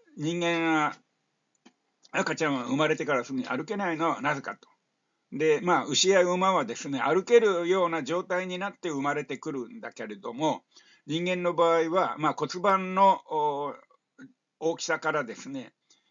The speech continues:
えー、まだ未熟の状態で赤ちゃんは生まれてきて、一年ぐらいかけて、えー、ちょうど、お、歩けるような状態になって歩くと。ですから、人間の場合は生後一年間の成長というのが非常に大きいと。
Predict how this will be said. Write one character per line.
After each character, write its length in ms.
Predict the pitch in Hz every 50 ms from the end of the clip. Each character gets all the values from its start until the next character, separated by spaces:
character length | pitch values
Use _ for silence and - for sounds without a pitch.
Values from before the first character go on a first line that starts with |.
| _ _
え 360 | - 135 135 127 123 127 127 127
ー、 20 |
ま 120 | 135 175 185
だ 80 | 165
未 160 | 139 139 190 208
熟 260 | 226 214 - 202 196
の 160 | 180 170 147
状 240 | 120 151 151 151 143
態 200 | - 151 147 151
で 80 | 160
赤 160 | 165 160 165 156
ち 100 | - 151
ゃ 60 | 151
ん 80 | 160
は 60 | 170 160
生 80 | 143
ま 140 | 139 151 151
れ 100 | 143 135
て 100 | - 139
き 80 | - -
て、 80 | 135
一 240 | 127 127 127 - 226
年 240 | 220 226 226 220 208
ぐ 100 | 214 226
ら 160 | 220 208 180
い 80 | 160 147
か 160 | - 175 196
け 180 | - 208 180
て、 400 | 139 - _ - 214 202 143 - _ _ _ _ _ _ _ _
え 340 | - 151 147 143 143 139 131
ー、 20 |
ち 120 | 127 170 170
ょ 180 | 165 165 165
う 60 | 165
ど、 200 | 156 196 214 208 185 - -
お、 1120 | - 160 151 143 143 143 139 139 135 135 135 135 135 131 127 127 113 107 107 - - - -
歩 140 | 165 160 151
け 160 | 147 180 160
る 60 | 147
よ 120 | 151 151 147
う 40 |
な 140 | 139 139 131
状 220 | 113 120 135 135 127
態 200 | - 131 131 127
に 120 | 127 131
な 120 | 131 131
っ 60 | 139 -
て 300 | _ - 180 165 139 120
歩 180 | 139 143 135
く 120 | - 120 104
と。 120 | - - - _ _
で 140 | - 139 165
す 80 | 151 -
か 120 | - 165
ら、 180 | 165 160 135 - _ _ _ _ _ _ _ -
人 180 | 160 180 180
間 140 | 185 185 180
の 120 | 175 175
場 180 | 160 170 170 170
合 140 | 170 165 165
は 100 | 160 147
生 200 | - 208 208 196
後 140 | 147 143 143
一 220 | 123 - - 202
年 240 | 214 226 214 196 143
間 420 | - - 143 135 127 104 101 127
の 180 | 147 165 160 135
成 220 | - - 165 160
長 200 | - - 165 156
と 120 | 135 - 156
い 60 | 156
う 20 |
の 80 | 143 131
が 80 | 117
非 200 | 104 - - 120
常 360 | 104 - 202 214 196 196 196 190
に 80 | 196
大 180 | 185 170 180 180
き 160 | - 240 202
い 40 | -
と。 80 | -